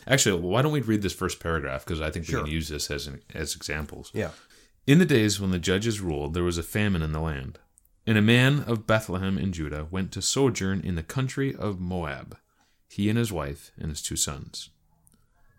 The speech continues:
Speaker 1: The name of the man was Elimelech, and the name of his wife Naomi.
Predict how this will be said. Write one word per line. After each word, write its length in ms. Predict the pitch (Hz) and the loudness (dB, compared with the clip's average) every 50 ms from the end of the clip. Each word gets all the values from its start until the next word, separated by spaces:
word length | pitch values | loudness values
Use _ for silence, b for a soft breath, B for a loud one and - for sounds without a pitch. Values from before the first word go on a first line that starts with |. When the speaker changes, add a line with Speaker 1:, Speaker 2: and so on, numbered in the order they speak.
| _ - | _ -2
Speaker 1:
The 60 | - 95 | 2 4
name 240 | 101 107 110 107 | 6 6 6 6
of 40 | 104 | 6
the 60 | 104 | 6
man 400 | 101 101 101 104 117 127 135 131 - _ - | 4 4 4 4 2 2 0 -2 -6 _ -6
was 320 | 90 98 98 95 87 - - | -2 0 0 0 -2 -4 -6
Elimelech, 500 | - 90 98 110 110 90 76 76 87 117 - _ _ _ _ _ _ _ _ _ _ _ _ - | -6 -4 -2 -2 -2 -2 -2 -4 -4 -6 -8 _ _ _ _ _ _ _ _ _ _ _ _ -8
and 100 | - 92 | -4 -2
the 60 | 90 | 0
name 160 | 92 95 104 | 2 2 2
of 80 | 107 104 | 2 0
his 140 | 104 98 98 | 0 -2 -2
wife 400 | 90 92 92 92 90 - - - _ _ - | -2 -2 0 -2 -2 -6 -10 -20 _ _ -6
Naomi. 480 | - 98 90 80 71 65 65 65 - | -4 -4 -2 -4 -4 -6 -10 -12 -16